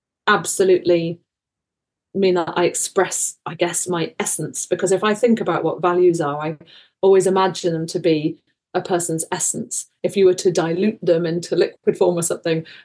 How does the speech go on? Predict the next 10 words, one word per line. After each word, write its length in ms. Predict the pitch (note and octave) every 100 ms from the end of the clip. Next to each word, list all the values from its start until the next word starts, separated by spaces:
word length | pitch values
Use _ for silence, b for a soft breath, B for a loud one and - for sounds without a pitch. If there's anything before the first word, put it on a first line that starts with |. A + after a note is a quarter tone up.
| -
or 240 | E3+ -
into, 580 | G3 G3 F3 F3+ E3+ E3+ - -
uh, 300 | E3+ E3 D#3+
an 180 | E3+ E3
elemental 540 | - F#3 F#3 F#3 - E3+
form, 440 | - F3 D#3+ D#3 b b
it 160 | - F3
would 160 | F#3 -
be 240 | F#3+ F3+ F3+
those, 580 | E3 D#3 D#3 D3+ -